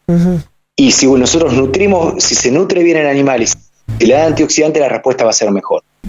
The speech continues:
Speaker 2: Ese sería el, el manejo, el, el, el, el A B C que, que, que se puede dar de manejo, y después con, con la gente al campo, pero es, eh, dependiente siempre del personal. Eso es lo que, te, que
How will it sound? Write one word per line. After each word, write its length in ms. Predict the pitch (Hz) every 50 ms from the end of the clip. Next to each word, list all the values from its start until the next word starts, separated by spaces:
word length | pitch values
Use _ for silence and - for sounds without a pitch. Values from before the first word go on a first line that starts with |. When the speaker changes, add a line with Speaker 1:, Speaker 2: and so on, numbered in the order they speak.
| - - 226
Speaker 2:
Ese 220 | - 156 147 180 175
sería 640 | - 165 147 139 151 156 156 160 170 170 - - - - -
el, 240 | 131 123 - 131
el 160 | 135 127 127 127
manejo, 640 | 127 127 131 135 156 175 160 - - - 165 160
el, 140 | 143 123 127
el, 280 | 127 117 120 120 123 -
el, 140 | 120 120 123
el 240 | 127 113 127 127
A 80 | 143 151
B 140 | 156 151 131
C 260 | - - 165 170 151
que, 280 | 139 135 120 - - - - -
que, 320 | - 123 113 113 107 104
que 80 | 120 113
se 140 | - 123 123
puede 180 | - 131 131
dar 100 | 131 131
de 80 | 127 120
manejo, 480 | 120 127 156 180 175 - - - 180 170
y 40 | 135
después 300 | 113 120 120 120 113 -
con, 300 | - 110 107 104 101 -
con 180 | - - 107
la 80 | 104 98
gente 480 | - - 147 165 175 180 175 180 139 127
al 100 | 123 -
campo, 600 | 139 139 135 139 131 135 - 139 151 160 - - _ _ _ _ _ _ _ _
pero 140 | - 113 117
es, 420 | 127 127 139 139 - - - - - _ _ _ _ -
eh, 520 | 113 113 107 107 107 107 101 104 104 104 107
dependiente 640 | 113 113 - - 120 120 120 127 151 165 156 160
siempre 380 | 143 - - 139 135 127 131 123
del 240 | 113 117 113 113 113
personal. 640 | - 127 - - - 113 101 95 87 90 - - - _ _ _ _ _ _ _ _
Eso 240 | - 143 127 - 147
es 40 | 135
lo 100 | 123 120
que, 80 | 117
te, 280 | 117 110 107 104 101 -
que 160 | - 110